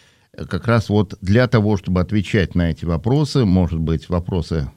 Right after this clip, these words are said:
какие-то трудные, может быть, вопросы какие-то неприятные, э, каверзные, которые прям, э, вот должны подорвать,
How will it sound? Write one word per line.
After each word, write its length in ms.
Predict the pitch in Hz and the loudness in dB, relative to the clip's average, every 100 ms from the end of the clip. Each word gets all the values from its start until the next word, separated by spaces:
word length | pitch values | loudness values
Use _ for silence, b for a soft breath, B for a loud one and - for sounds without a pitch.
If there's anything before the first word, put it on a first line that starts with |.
| _ _ | _ _
какие-то 440 | - 78 78 73 73 | -10 -6 -6 -6 -4
трудные, 400 | - 156 131 107 | 0 2 4 4
может 200 | 85 76 | 2 -2
быть, 160 | 82 | -4
вопросы 360 | 90 85 90 - | -4 -2 -4 -4
какие-то 380 | 98 - 87 85 | -4 -4 -2 -2
неприятные, 720 | 85 92 101 170 180 143 113 B B B _ _ _ _ _ _ - | 0 -2 0 2 4 2 2 B B B _ _ _ _ _ _ -6
э, 320 | 92 87 85 | 0 2 0
каверзные, 840 | 78 110 101 92 80 87 87 82 73 b b b b | 2 4 4 2 2 2 2 2 -2 b b b b
которые 600 | - 73 95 85 90 85 80 | -12 -4 -2 2 2 2 2
прям, 500 | - 95 92 82 b b b _ | 2 4 4 2 b b b _
э, 460 | - 82 80 78 78 | -4 -2 0 0 0
вот 520 | 76 90 90 - - | 0 -2 -4 -16 -6
должны 380 | 92 92 95 110 | -2 0 4 2
подорвать, 840 | - 95 110 107 123 117 - - | 2 2 4 6 6 4 0 -8